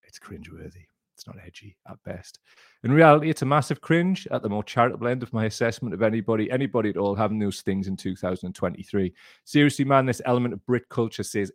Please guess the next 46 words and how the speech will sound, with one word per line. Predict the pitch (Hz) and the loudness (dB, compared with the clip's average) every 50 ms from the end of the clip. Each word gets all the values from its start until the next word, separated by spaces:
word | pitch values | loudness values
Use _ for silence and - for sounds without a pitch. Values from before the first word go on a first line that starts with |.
| - | -2
everything | - 120 104 104 113 110 - - 110 | 0 0 0 0 -4 -6 -6 -4 -6
about | 101 95 98 98 - | -2 0 0 -2 -2
the | 95 | -2
history | 92 98 - - - 95 | -6 -6 -6 -4 -6 -6
of | 85 - | -6 -2
Britain | - 101 101 - 104 | -2 -2 0 -2 -6
and | 101 98 | -6 -4
how | 85 98 92 | -2 -2 -2
the | 90 98 | -2 -2
U | 98 101 101 | -4 -6 -6
K | 98 - - 92 90 | -8 -8 -6 -6 -6
is | 90 87 | -6 -8
essentially | 92 - - - 117 117 117 117 - - 107 104 | -10 -12 -6 -4 -2 -2 -2 -4 -6 -6 -6 -6
the | 92 107 98 _ | -6 -6 -10 _
ultimate | - 107 101 - - 95 92 - - | -4 -4 -4 -4 -4 -6 -6 -8 -8
colony. | - - 104 98 95 98 104 110 113 _ _ - - - _ _ - | -6 -2 0 0 0 0 -4 -4 -8 _ _ -20 -20 -20 _ _ 0
All | 127 123 135 139 | 2 4 4 4
that, | 139 131 - _ _ - | 4 2 0 _ _ -8
that | - 120 104 101 113 110 - | -6 -4 -2 0 -2 -2 -2
colonial | - - 120 113 110 110 104 101 | -4 -2 0 0 0 0 -2 -4
thinking | - - 110 101 101 - 92 110 | -4 -2 -2 -2 -2 -2 -4 -6
and | 113 107 | -6 -4
putting | - 120 104 - | -2 -4 -4 -4
the | 101 90 | -6 -6
boot | 82 107 110 98 98 | -4 -4 -4 -4 -4
on | 104 104 | -4 -4
other | 98 95 | -4 -6
people's | - - 101 - 92 92 95 | -6 -10 -10 -10 -8 -6 -4
necks | 101 104 104 95 - - - | -2 -2 -2 -2 -4 -14 -16
is | - 85 | -12 -10
ingrained | 95 92 92 - 98 98 95 95 95 95 92 | -8 -8 -6 -2 -2 -2 0 0 -2 -4 -4
in | 95 | -6
these | 95 95 95 95 - - | -8 -8 -8 -8 -10 -6
things. | - 92 90 87 87 - - _ _ _ _ _ _ _ _ _ _ | -6 -4 -4 -6 -8 -12 -16 _ _ _ _ _ _ _ _ _ _
So-called | - - 151 143 139 - - 156 143 131 | 0 4 6 6 6 6 4 2 2 2
harmless | 110 127 131 127 120 123 120 110 - | 2 2 4 4 4 2 0 -4 -4
things | - 127 113 113 110 98 101 | -2 0 0 0 0 -2 -2
like | 101 98 85 | -2 -2 -2
gollywogs. | - 104 95 98 101 98 104 107 110 113 127 - - - _ _ | 0 0 0 2 2 0 0 0 0 0 -2 -6 -14 -20 _ _
Notice | - 135 139 143 147 135 135 - | -6 -2 0 0 0 0 -2 -2
all | 143 135 131 123 | -2 -2 -2 -2
people | 123 - - 135 139 - 117 104 | -4 -6 -8 -8 -6 -6 -8 -6
who | 98 104 107 | -4 -2 0
like | 113 110 110 - - | 0 0 0 -2 -4
them | 98 92 92 | -8 -8 -6
have | - 101 95 85 | -4 -4 -4 -6